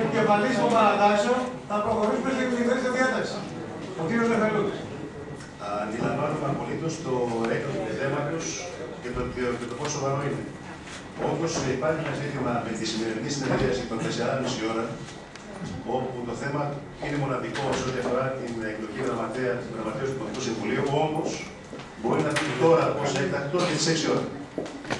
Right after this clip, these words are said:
Speaker 2: Κατά συνέπεια προτείνω να μπει ως θέμα έκτακτο και τις έξι ώρα το απόγευμα,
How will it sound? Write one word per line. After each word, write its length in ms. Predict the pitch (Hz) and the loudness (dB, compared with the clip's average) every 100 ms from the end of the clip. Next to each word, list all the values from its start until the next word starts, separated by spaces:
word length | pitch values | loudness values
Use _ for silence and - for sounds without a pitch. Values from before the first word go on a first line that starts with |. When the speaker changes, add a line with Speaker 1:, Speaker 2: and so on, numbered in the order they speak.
| 131 - - - | -4 -8 -10 -2
Speaker 2:
Κατά 140 | 120 120 | 2 2
συνέπεια 240 | 156 160 160 | 2 2 2
προτείνω 300 | 131 165 156 143 | 2 2 2 2
να 40 | 135 | 0
μπει 100 | 147 | 0
ως 60 | 143 143 | 0 0
θέμα 180 | 131 135 | 0 0
έκτακτο 280 | - 123 117 113 | 0 -2 -4 -4
και 60 | 113 | -2
τις 80 | - | -2
έξι 120 | 135 131 | 0 2
ώρα 80 | 123 | 2
το 40 | - | 2
απόγευμα, 360 | - 156 180 | 0 0 0